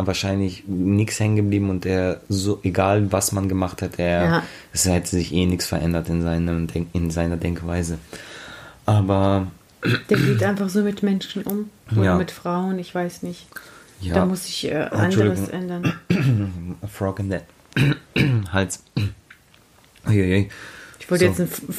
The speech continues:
Speaker 2: Frog-Geräusch machen, aber mir ist nichts
Speaker 1: Boah.
Speaker 2: eingefallen.
Speaker 1: Boah.
Speaker 2: Wir sind jetzt nämlich,
Speaker 1: Eine Kröte.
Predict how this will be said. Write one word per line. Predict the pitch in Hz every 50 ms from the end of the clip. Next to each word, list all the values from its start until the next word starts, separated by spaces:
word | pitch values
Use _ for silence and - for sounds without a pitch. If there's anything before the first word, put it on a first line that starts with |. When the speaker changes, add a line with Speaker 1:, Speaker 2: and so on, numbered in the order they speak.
| -
Speaker 2:
Frog-Geräusch | - 190 185 190 190 - - - 175 175 170 170 175 175 - -
machen, | 180 175 175 180 185
aber | 180 170 180 175
mir | 175 180
ist | 175 - -
nichts | 185 175
Speaker 1:
Boah. | 165 170 -
Speaker 2:
eingefallen. | 196 202 - 185 - - - - - - - - _ _ - - - - -
Speaker 1:
Boah. | 76 71 - - - - 50 50 50 50 50 - - - _ _ _ _ _ - _ _ _ _ _ _ _ _ - 220 - - - - - - - - - - - _ _ - - - - - - 466 - -
Speaker 2:
Wir | 185 190
sind | - - 220 -
jetzt | - - 214 -
nämlich, | 226 220 196 202 202 - -
Speaker 1:
Eine | 196 185
Kröte. | - - -